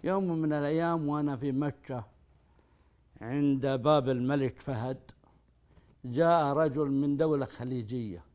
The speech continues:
وأطلع من جيبه،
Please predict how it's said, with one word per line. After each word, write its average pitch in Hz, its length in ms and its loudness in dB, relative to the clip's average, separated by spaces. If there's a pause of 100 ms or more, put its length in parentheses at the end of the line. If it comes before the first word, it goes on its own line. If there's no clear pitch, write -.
(1200)
وأطلع 143 720 2
من 143 340 -2
جيبه، 147 440 0